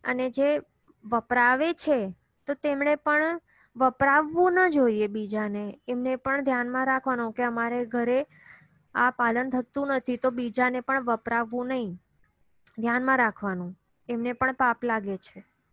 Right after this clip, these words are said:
પછી બીજું ક્વેશ્ચન છે કે કોઈકનો,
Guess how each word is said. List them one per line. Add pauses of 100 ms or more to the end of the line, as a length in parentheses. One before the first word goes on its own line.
(520)
પછી (520)
બીજું
ક્વેશ્ચન
છે
કે
કોઈકનો,